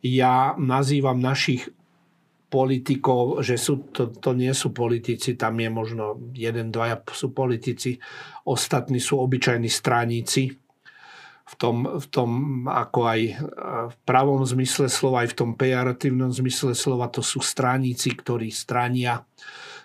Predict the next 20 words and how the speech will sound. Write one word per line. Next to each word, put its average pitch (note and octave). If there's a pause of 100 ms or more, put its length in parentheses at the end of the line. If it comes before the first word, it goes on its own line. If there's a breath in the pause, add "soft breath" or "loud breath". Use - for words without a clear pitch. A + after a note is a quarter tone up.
nejakým A#2+
záujmom. B2+ (520 loud breath)
Takže B2
byť C#3
politikom, C3
na B2
to C#3
si B2
ešte -
musíme B2
počkať. A2+
My D3+
sme F3+
mladý D3+
národ C3
totiž -
a, A2 (560 loud breath)
a -
mladá C3+
štátnosť C3